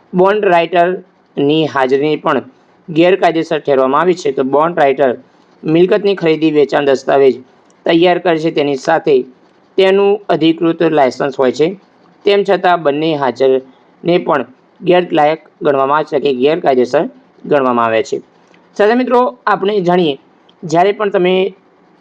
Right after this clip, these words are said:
વકીલ અંતર્ગત દસ્તાવેજ બનાવો છો, એટલે કે તમે ખરીદો છો અથવા મિલકત વેચો છો,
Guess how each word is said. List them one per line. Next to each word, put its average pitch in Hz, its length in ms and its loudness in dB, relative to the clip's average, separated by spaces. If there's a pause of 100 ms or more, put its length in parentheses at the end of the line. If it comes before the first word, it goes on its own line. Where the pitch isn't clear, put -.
(200)
વકીલ 143 580 0
અંતર્ગત 139 420 0 (580)
દસ્તાવેજ 160 500 0
બનાવો 117 360 0
છો, 120 140 -2
એટલે 165 240 2
કે 156 140 -2
તમે 123 260 -2
ખરીદો 156 400 -2
છો 165 120 -4
અથવા 127 360 -2 (520)
મિલકત 196 500 0
વેચો 123 280 -2
છો, - 200 -14